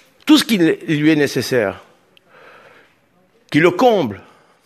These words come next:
de toutes les, ses bénédictions,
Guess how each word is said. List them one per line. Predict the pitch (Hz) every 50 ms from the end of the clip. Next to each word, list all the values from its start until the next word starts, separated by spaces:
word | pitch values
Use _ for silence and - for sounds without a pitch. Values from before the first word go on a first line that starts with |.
| _ _ _ _ _ _ _ _ _ - - - - - _ - - - - _ _ _ _ _ _ _ _ _ _ _ _ _ _ _ _ -
de | 127 165
toutes | 160 - 302 262 -
les, | 226 208 165 -
ses | - 180 160
bénédictions, | 170 170 160 143 139 143 127 - - 135 127 120 107 101